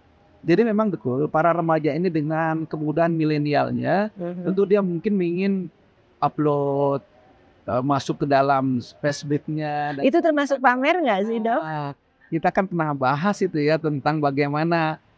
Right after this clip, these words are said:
Speaker 1: eh, penyakit ya yang mencoba untuk memamerkan. Dan itu hati-hati.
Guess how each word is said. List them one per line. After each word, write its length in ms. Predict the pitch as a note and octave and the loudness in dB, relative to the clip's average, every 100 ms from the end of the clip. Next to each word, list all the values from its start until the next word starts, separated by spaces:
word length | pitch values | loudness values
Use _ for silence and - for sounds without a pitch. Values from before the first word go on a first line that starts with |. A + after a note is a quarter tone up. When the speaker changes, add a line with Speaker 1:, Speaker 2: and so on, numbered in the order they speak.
| _ | _
Speaker 1:
eh, 680 | - D3 C#3+ C#3 C3+ C3+ B2+ B2+ - | 0 2 4 4 4 2 0 -2 -4
penyakit 560 | G3 G3 F3+ E3+ A3+ - _ | 0 2 2 0 -4 -4 _
ya 140 | D3 | -2
yang 200 | D#3 C3+ | 0 0
mencoba 480 | C#3+ D3+ D#3 E3 F3+ | -2 -2 0 2 0
untuk 340 | - D3+ D3 D3+ | 0 -4 -4 -2
memamerkan. 960 | F3 E3 D#3+ E3 D#3 D3+ D3+ B2+ A2+ | 0 0 0 0 -2 -4 -2 0 0
Dan 160 | B2 C3 | 0 0
itu 200 | F#3+ G3 | 0 2
hati-hati. 560 | F3 - D#3 C#3 - | 2 2 0 0 -4